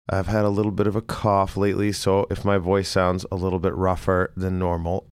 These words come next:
please forgive me. I haven't been screaming at anyone lately. It's just been a little bit of a cough.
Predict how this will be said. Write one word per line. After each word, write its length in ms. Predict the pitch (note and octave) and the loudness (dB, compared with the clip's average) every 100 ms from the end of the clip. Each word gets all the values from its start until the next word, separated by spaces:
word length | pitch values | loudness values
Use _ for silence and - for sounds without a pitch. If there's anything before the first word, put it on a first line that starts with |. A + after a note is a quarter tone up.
| _ | _
please 520 | - F#2+ F#2+ F#2+ F#2+ - | -4 0 2 2 0 -2
forgive 840 | - - F2+ F2+ F2 E2 F#2+ F2 | -12 -6 -2 -2 -4 -2 -2 0
me. 240 | F#2 G#2 F#2+ | 2 2 2
I 140 | F#2 | 0
haven't 320 | F2+ F2+ F2+ | -2 -2 -4
been 260 | F2+ E2+ F2 - | -4 -6 -6 -8
screaming 500 | - - A2+ G#2 G2 | -6 0 2 4 2
at 100 | F#2 | 2
anyone 480 | F#2 F2+ F2 F2+ F#2 | 2 0 -2 -2 -2
lately. 460 | G2 F#2 F#2+ F2+ E2 | -2 -2 -2 -4 -6
It's 280 | - - | -8 -6
just 280 | - F#2 - | -6 -8 -8
been 160 | G2+ F#2 | -6 -4
a 60 | |
little 180 | F#2+ F2+ | -2 -2
bit 140 | F2+ F2 | -4 -4
of 80 | |
a 40 | G2 | -4
cough. 460 | - E2+ E2+ - | -4 -2 -4 -6